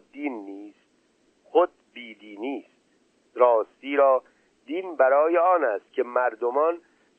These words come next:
چنین بیخرد و نافهم نگردند که زندگی خود را رها کنند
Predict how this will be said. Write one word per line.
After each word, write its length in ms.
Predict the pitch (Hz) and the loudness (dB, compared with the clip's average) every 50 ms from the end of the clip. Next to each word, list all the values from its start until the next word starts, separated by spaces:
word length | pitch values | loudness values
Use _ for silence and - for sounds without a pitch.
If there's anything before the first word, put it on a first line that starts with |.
| - - | -2 -2
چنین 360 | 147 147 156 165 160 143 123 - _ | 0 0 0 -2 -4 -6 -10 -14 _
بیخرد 760 | 127 127 120 110 - - 131 120 123 139 139 - - 117 110 | -20 -20 -20 -20 -8 -2 0 2 2 2 2 0 -4 -4 -4
و 100 | 117 117 | -2 -2
نافهم 880 | 120 123 120 113 107 - - - 135 147 156 160 151 147 151 135 139 165 | 0 0 0 0 0 -2 -2 0 2 2 2 2 0 -4 -8 -4 -2 -2
نگردند 680 | 180 175 160 151 135 120 110 110 120 117 113 107 101 - | 0 2 4 4 4 2 2 -2 -2 0 0 -2 -4 -6
که 140 | - 135 127 | -8 -8 -4
زندگی 680 | 123 139 135 135 131 123 127 127 - _ 131 139 123 | -2 -2 -2 -2 -4 -10 -12 -14 -14 _ -4 -4 -4
خود 340 | - - - 131 123 - - | -4 -2 -2 -2 -2 0 0
را 200 | 135 131 127 120 | 2 4 4 2
رها 460 | 110 117 117 113 - 123 139 143 131 | 2 0 -2 -2 0 2 2 2 2
کنند 520 | - - - 135 123 123 120 117 113 107 | 2 0 -2 -2 0 0 0 0 -2 -4